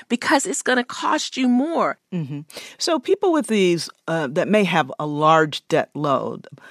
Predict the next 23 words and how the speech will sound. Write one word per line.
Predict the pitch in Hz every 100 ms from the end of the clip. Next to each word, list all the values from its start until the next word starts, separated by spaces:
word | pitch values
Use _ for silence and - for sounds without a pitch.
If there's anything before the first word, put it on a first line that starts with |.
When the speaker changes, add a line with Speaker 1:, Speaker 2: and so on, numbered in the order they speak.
| - _
Speaker 2:
how | - 196
should | 202 226 185
they | 175
really | 165 160 151
approach | - 147 - - 175 160 -
paying | - 170 151 143 -
off | 143 147 147 -
that | 127 110 -
debt? | 139 92 92 - - - -
Speaker 1:
Uh, | 233
when | 214 262
it | 311
comes | - 339 381 392
to | 381
your | 269 240
debt | 185 202 190 185 -
and | 196
h-, | 214 - - 180
which | 285 254
ones | - 220 208 185
you | 202 214
should | - 196
prioritize, | - 185 165 175 220 214 - 170 95 117 - -